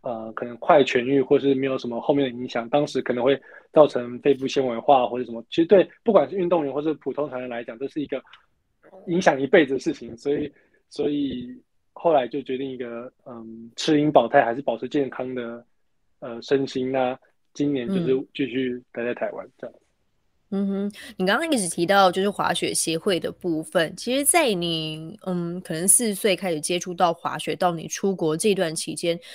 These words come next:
Speaker 2: 滑雪协会有给你提供任何资源吗？以及你现在的状况之下，尤其你已经拿到这个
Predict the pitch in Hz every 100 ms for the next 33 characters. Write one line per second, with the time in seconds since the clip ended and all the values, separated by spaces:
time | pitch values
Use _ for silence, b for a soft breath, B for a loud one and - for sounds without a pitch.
0 | B B - 359 277 - 160 240 185 160
1 | 170 196 170 - - 175 190 208 214 170
2 | 156 - 175 165 - - - - 160 175
3 | 180 214 160 156 156 240 190 185 196 160
4 | 156 165 156 - - - 294 214 226 202
5 | 185 196 190 180 165 165 175 180 180 185
6 | 156 170 170 135 151 175 151 156 185 156